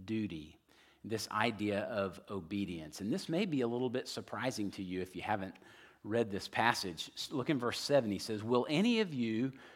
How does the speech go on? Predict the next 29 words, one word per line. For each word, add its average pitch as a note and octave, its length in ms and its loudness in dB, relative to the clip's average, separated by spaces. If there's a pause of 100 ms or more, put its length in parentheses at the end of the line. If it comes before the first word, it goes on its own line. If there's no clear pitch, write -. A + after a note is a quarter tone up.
who D3+ 120 2
has D3+ 300 4
a A#2+ 80 2
servant A2 760 2
plowing A#2+ 600 4
or G2+ 100 0
keeping B2+ 380 -2
sheep G#2+ 540 -2 (360)
say F3 320 8
to F#3+ 120 8
him D#3 280 8
when D3+ 120 8
he C#3 120 8
has A#2 140 4
come E3+ 220 0
in F3 140 4
from E3 240 0
the F#3 80 -2
field, G#2 520 -2 (340)
'Come A3 260 8
at A3+ 160 8
once B3 320 10
and C#3+ 120 8
recline C#3 500 8
at A#3+ 120 4
the A#3 100 4
table'? G3 600 6 (680)
Will F#3+ 480 10
that E3 480 8